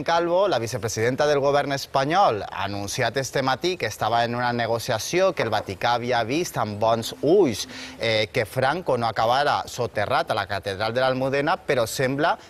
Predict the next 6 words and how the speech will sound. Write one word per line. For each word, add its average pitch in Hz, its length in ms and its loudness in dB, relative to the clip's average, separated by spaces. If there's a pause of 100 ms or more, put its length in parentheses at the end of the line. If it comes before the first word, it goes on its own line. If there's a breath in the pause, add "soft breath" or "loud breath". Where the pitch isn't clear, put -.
(120)
que 139 100 0
el 120 160 0
Vaticà 127 540 0 (260)
ho 135 120 2 (120)
desmentix. 101 840 -2 (100)
Mm, 98 960 -4